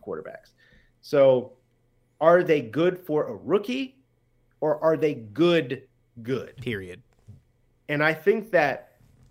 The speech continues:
Speaker 1: you know, Mac Jones has been good for a rookie, and he's been about average in terms of N F L quarterback play with, throughout the duration of the year.
Speaker 2: Which is
Speaker 1: Right?
Speaker 2: a
Speaker 1: You think
Speaker 2: huge accomplishment.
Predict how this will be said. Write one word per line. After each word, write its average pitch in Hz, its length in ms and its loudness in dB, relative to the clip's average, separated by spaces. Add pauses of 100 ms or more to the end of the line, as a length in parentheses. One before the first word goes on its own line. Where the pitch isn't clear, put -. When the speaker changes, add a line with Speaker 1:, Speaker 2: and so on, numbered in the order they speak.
(180)
Speaker 1:
you 151 80 -8
know, 135 100 -2
Mac 165 360 -2
Jones 180 340 2
has 151 140 -4
been 135 180 -4 (160)
good 175 280 2
for 147 300 -4
a 127 60 -6
rookie, 175 600 -6 (340)
and 147 180 -4
he's 151 180 -4
been 151 580 2 (920)
about 190 400 2
average 262 560 0
in 175 140 -6
terms 185 320 -2
of 185 100 -4
N 185 160 0
F 190 100 -2
L 185 120 4
quarterback 190 500 0
play 170 140 0
with, 160 360 0 (280)
throughout 170 260 2
the 151 60 -6
duration 147 600 0
of 107 220 -8
the 110 80 -12
year. 104 560 -10
Speaker 2:
Which 135 260 -4
is 123 100 -8
Speaker 1:
Right? 147 140 2
Speaker 2:
a 143 40 -6
Speaker 1:
You 156 80 -6
think 151 100 -2
Speaker 2:
huge 135 440 2
accomplishment. 107 720 -8